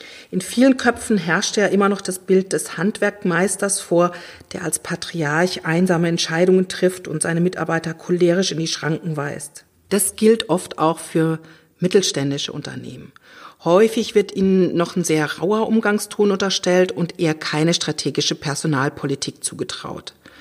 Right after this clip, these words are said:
Die kleinen Unternehmen holen hier zwar rasant auf, aber ihre Notwendigkeit zum Handeln ist natürlich auch sehr groß. Da sind die Start-ups eigentlich nur der innovative Anfang.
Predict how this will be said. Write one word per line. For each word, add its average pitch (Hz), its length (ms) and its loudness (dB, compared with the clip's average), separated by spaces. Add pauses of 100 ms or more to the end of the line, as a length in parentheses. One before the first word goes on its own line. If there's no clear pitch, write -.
(460)
Die 196 80 -12
kleinen 185 320 2
Unternehmen 208 640 6
holen 190 320 6
hier 196 260 2
zwar 160 280 -4
rasant 151 440 -2
auf, 151 420 0 (500)
aber 170 160 -2
ihre 180 220 0
Notwendigkeit 175 760 -2
zum 165 160 -2
Handeln 160 260 4
ist 151 100 0
natürlich 156 360 -4
auch 147 100 -8
sehr 143 200 -2
groß. 160 480 4 (440)
Da 147 140 2
sind 180 340 4
die 156 160 2
Start-ups 156 640 0
eigentlich 151 320 0
nur 165 160 2
der 147 180 0
innovative 147 640 -2
Anfang. 147 520 -4